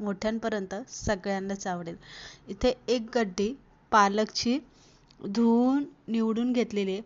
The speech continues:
फक्त पालकची जी पानं असतात पुढची, ती पानं घ्यायची. नऊ दहा लसूण पाकळ्या सोलून घेतलेल्या आहे.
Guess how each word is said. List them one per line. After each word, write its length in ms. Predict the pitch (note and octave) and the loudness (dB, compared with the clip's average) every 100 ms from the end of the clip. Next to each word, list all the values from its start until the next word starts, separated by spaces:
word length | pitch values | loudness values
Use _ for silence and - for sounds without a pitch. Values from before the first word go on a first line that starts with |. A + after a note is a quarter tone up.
| - | -10
फक्त 360 | G3+ - - | -12 -14 -4
पालकची 640 | G#3+ G#3+ A3 G3 G3 - G#3+ | -2 2 2 2 2 0 0
जी 120 | A3 | -4
पानं 460 | A3+ G#3+ F#3+ G3 G#3 | 0 0 2 0 -4
असतात 240 | - G#3 G3+ | -4 -8 -6
पुढची, 340 | G#3+ F3+ - G3+ - | -8 -8 -8 -12 -8
ती 60 | G#3 | -6
पानं 420 | G3+ F#3 F#3 F#3+ | -2 -2 -2 -4
घ्यायची. 400 | G3+ F#3 F#3 F#3+ - - - - | -4 -4 -4 -8 -10 -18 -20 -10
नऊ 220 | G#3 G#3 G#3+ | -4 -2 0
दहा 260 | A3 G#3+ | 2 2
लसूण 480 | A3+ G#3 - G#3+ G#3+ | 2 0 -2 -4 -2
पाकळ्या 420 | G#3+ G3 G3+ G3 | -2 -2 -2 -4
सोलून 460 | G3 A3+ G3+ G3+ G#3 | -2 -2 -2 -2 -2
घेतलेल्या 460 | G3 F#3 F3+ F3 | -4 -4 -4 -4
आहे. 80 | F#3 | -6